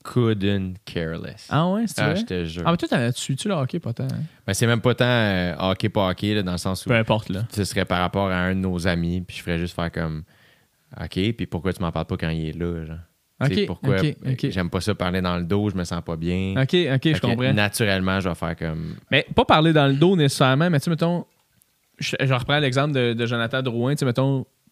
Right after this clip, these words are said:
Speaker 2: il a manqué la saison parce que peu importe, euh, on sait pas c'est quoi la raison. Puis moi, j'apprends la raison, je suis comme, « Hey, man, c'est à cause de ça qu'il a manqué. » La discussion a fini là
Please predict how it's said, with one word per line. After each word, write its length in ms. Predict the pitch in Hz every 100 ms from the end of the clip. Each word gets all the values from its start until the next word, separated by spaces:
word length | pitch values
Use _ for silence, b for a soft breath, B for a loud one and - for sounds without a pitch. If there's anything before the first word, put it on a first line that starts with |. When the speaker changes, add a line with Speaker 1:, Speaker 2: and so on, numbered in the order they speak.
| _ _ -
Speaker 2:
il 120 | 110
a 60 |
manqué 260 | 110 110 110
la 120 | 120
saison 580 | 110 113 104 117 127 131
parce 160 | 117 -
que 200 | 107 104
peu 80 | 117
importe, 420 | 107 117 123 -
euh, 260 | 107 98 92
on 180 | 101
sait 100 | 110
pas 100 | 107 123
c'est 40 |
quoi 140 | 120
la 80 | 120
raison. 360 | 107 98 107 127
Puis 120 | 123
moi, 100 | 127
j'apprends 560 | 123 113 127 117 127 131
la 140 | 107
raison, 420 | 107 101 104 123
je 40 | 127
suis 60 |
comme, « 160 | - 107
Hey, 80 | 110
man, 160 | 120 127
c'est 100 | 107
à 60 |
cause 180 | 110 110
de 80 | 104
ça 160 | -
qu'il 100 | 123
a 40 | 113
manqué. » 340 | 107 104 123 - b b b b _ _ _ _ _ _ _ _ _ _ _ -
La 180 | 117
discussion 320 | 123 - - 156
a 80 | 135
fini 220 | 139 131
là 180 | 143